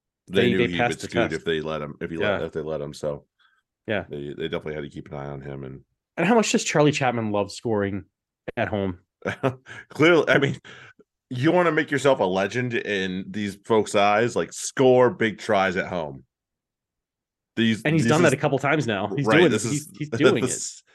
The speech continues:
Speaker 1: second big one for sure. And
Speaker 2: Yeah.
Speaker 1: that is like, yeah, that, that is how you endear yourself to the home crowd for sure. And
Speaker 2: Mm-hmm.
Speaker 1: hopefully, I'd like to see him do it a little bit more. This is what he's been missing in the Prem this year.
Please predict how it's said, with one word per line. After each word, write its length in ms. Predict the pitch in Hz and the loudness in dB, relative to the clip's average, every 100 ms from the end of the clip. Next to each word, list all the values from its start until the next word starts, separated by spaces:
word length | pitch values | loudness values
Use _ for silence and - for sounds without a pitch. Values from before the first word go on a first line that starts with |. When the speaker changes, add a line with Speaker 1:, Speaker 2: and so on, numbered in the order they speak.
| _ | _
Speaker 1:
second 340 | - 117 107 92 | -2 -2 0 -2
big 160 | 92 | -4
one 180 | 85 82 | -4 -8
for 140 | 78 78 | -12 -6
sure. 380 | 98 92 80 - - - - | 0 0 0 -6 -20 -20 -4
And 120 | 156 | 0
Speaker 2:
Yeah. 240 | 147 110 - | 2 0 -2
Speaker 1:
that 180 | 95 98 | -2 0
is 160 | 85 | 0
like, 380 | 90 80 - _ _ _ _ _ _ _ _ _ _ _ _ _ _ | -2 -4 -8 _ _ _ _ _ _ _ _ _ _ _ _ _ _
yeah, 260 | 110 101 87 | -2 2 2
that, 220 | 92 95 | 2 0
that 160 | 98 101 | 2 2
is 100 | 98 | 2
how 60 | 101 | -2
you 140 | 90 | -2
endear 300 | 85 85 90 | -4 -4 -4
yourself 360 | 82 78 82 - | -4 -4 -6 -6
to 80 | 76 | -6
the 80 | |
home 200 | 80 76 | -6 -6
crowd 280 | 73 80 73 | -4 -4 -4
for 120 | 73 | -8
sure. 380 | - 82 76 73 | -6 -2 0 0
And 140 | 73 73 | -4 -8
Speaker 2:
Mm-hmm. 100 | 87 | -10
Speaker 1:
hopefully, 420 | 92 85 76 71 _ _ _ _ - | -8 -6 -8 -8 _ _ _ _ -4
I'd 140 | 95 | 0
like 220 | 143 139 | 2 0
to 100 | - | -6
see 180 | 131 135 | -4 0
him 200 | 127 110 | 2 0
do 160 | 104 113 | 2 2
it 100 | 107 | 0
a 60 | 98 | -4
little 320 | 98 110 107 | 0 0 0
bit 120 | 107 | 0
more. 220 | 107 113 | 0 0
This 120 | 110 95 | -2 -6
is 100 | 90 | -8
what 140 | 92 | -6
he's 120 | 95 | -6
been 140 | 87 87 | -6 -4
missing 240 | 90 98 | -4 -4
in 100 | 87 | -4
the 80 | 78 | -6
Prem 360 | - 85 90 104 | -4 -2 -2 -2
this 240 | 107 - | -6 -2
year. 300 | 127 151 | 0 0